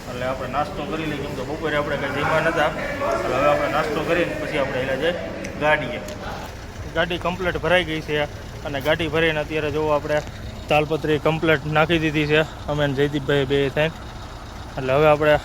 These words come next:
ગાડી થઈ ગઈ રેડી. એટલે હવે મિત્રો આપણે અહીંથી નીકળી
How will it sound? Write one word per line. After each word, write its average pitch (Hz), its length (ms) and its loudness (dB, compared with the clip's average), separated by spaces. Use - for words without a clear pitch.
ગાડી 147 240 4
થઈ 139 140 0
ગઈ 156 200 4
રેડી. 160 440 6
એટલે 131 160 0
હવે 151 200 6
મિત્રો 170 260 4
આપણે 160 240 6
અહીંથી 156 220 2
નીકળી 170 420 2